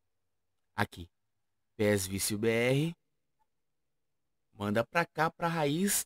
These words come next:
do seu pendrive, papai. Olha aí, rapidinho vai fazendo a transferência.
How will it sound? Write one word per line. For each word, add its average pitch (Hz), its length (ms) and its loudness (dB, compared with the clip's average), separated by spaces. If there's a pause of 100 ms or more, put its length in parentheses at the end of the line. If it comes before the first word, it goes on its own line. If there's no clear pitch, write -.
do 180 280 2
seu 165 360 -2
pendrive, 170 680 0
papai. 127 560 2 (420)
Olha 160 220 4
aí, 127 140 4
rapidinho 110 640 0
vai 110 100 -2 (100)
fazendo 110 260 -6
a 104 40 -12
transferência. 156 840 -2